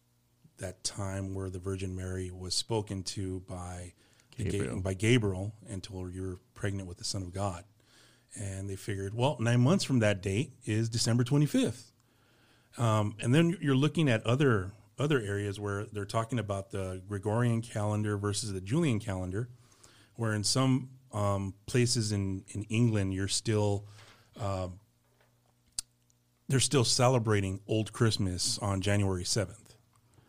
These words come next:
Speaker 1: So if we look at, we're, if we're looking at this, it's pretty much just an adoption of what you just spoke of, Yule,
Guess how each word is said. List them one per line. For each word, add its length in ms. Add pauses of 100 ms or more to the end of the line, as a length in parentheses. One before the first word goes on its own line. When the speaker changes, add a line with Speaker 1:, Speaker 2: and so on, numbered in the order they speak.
(420)
Speaker 1:
So 520 (1000)
if 160
we 100
look 360
at, 140
we're, 260
if 160
we're 120
looking 400
at 180
this, 260
it's 160
pretty 260
much 360 (120)
just 300
an 60
adoption 920
of 300
what 140
you 120
just 180
spoke 300
of, 180
Yule, 340